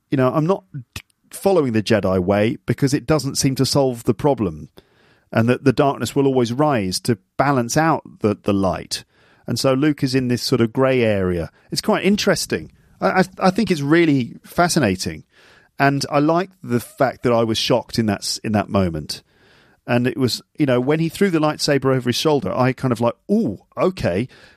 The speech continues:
this is gonna get interesting. I wonder what's gonna happen next." Um, so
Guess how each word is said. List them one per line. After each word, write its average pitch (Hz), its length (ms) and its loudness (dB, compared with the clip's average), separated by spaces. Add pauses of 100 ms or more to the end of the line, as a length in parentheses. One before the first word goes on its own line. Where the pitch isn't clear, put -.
(140)
this - 180 0
is 127 80 -4
gonna 135 180 2
get 147 180 2
interesting. 156 600 0 (320)
I 131 60 0
wonder 143 260 4
what's 139 160 0
gonna 143 160 2
happen 143 300 0
next." - 440 -2 (640)
Um, 156 460 0 (220)
so 156 460 0